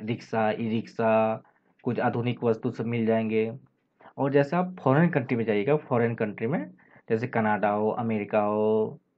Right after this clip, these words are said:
बैंको-, बैंकोर, कहाँ पे भी जाइएगा, तो आपको यहाँ पे दिखा-, ए,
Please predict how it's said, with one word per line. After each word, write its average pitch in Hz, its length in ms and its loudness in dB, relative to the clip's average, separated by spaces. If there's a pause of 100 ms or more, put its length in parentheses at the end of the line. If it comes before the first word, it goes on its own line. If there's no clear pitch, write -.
(1120)
बैंको-, 113 540 0
बैंकोर, 113 460 0
कहाँ 117 280 0
पे 156 120 2
भी 135 100 2
जाइएगा, 110 480 0 (460)
तो 117 60 0
आपको 127 220 0
यहाँ 147 220 4
पे 165 80 -2
दिखा-, 143 280 -2
ए, 120 500 -2